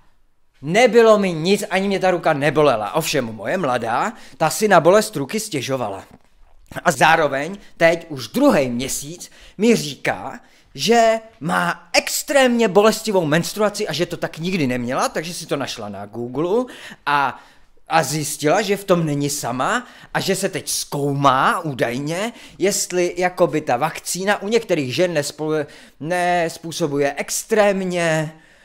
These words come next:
bolestivou menstruaci, jo? Hm.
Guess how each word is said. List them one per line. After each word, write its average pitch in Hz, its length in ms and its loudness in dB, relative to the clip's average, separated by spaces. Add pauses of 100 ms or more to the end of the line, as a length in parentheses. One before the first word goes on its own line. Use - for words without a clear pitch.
(240)
bolestivou 139 960 2
menstruaci, 131 960 -4 (100)
jo? 254 300 2 (360)
Hm. 147 220 -6